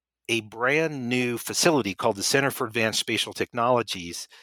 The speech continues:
uh, was, was founded just before I got to the University of Arkansas. And, uh, essentially what was done there was, uh, the study of geographic information systems, which was pretty new at the time.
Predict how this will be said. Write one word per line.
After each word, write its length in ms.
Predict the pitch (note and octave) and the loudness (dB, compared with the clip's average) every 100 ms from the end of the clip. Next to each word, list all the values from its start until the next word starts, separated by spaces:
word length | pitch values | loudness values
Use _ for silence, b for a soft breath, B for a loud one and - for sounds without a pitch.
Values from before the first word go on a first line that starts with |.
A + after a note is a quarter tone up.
| B - | B -18
uh, 100 | F2+ | -10
was, 320 | G#2 G#2 - - | -6 -6 -8 -10
was 260 | A2 G#2+ - _ _ _ _ _ | -8 -8 -10 _ _ _ _ _
founded 560 | - B2 B2+ C#3 A2+ | -2 2 2 2 -2
just 220 | - A2+ - | -2 -6 -6
before 340 | - C3+ A#2 | -8 -2 0
I 120 | F#2+ | 0
got 280 | F#2+ A#2 B2 - _ _ - | 2 2 2 -2 _ _ -16
to 80 | - | -14
the 80 | G#2+ | -8
University 420 | G#2+ G2 G2 - | -8 -6 -6 -6
of 100 | F#2+ | -8
Arkansas. 560 | F#2 F2+ F#2 - F#2 F2 B B B B B - | -8 -8 -8 -4 -4 -4 B B B B B -6
And, 480 | B2+ B2+ B2+ B2+ - b b b - | 0 2 2 -2 -14 b b b 0
uh, 120 | A#2+ | 0
essentially 760 | - - E3+ F3 E3+ D3 C3 B2+ _ _ - | 2 2 4 4 2 0 -2 -6 _ _ -12
what 160 | B2+ | -6
was 160 | B2 A2+ | -4 2
done 240 | C#3 F3 | 4 4
there 240 | B2+ A2 G#2+ | 4 2 0
was, 480 | G#2+ G2+ G2+ - | -2 -4 -2 -4
uh, 160 | G#2+ G2+ | -4 -6
the 120 | A2+ | -2
study 340 | G#2+ - B2 A2+ | 0 2 4 2
of 100 | G2 | 0
geographic 540 | A2+ G#2+ A2 G2+ A2 | -2 0 2 0 0
information 500 | G#2+ - G2+ F#2+ - | -4 -2 -2 0 -2
systems, 500 | F2 E2 - E2+ - | -4 -6 -8 -12 -12
which 120 | C#3+ | -10
was 120 | - - | -6 -4
pretty 280 | - A#3 | -2 0
new 200 | C#3 C3 | 2 2
at 100 | B2 | 2
the 80 | B2+ | -2
time. 420 | - A#2 G#2 E2+ | -2 0 0 -2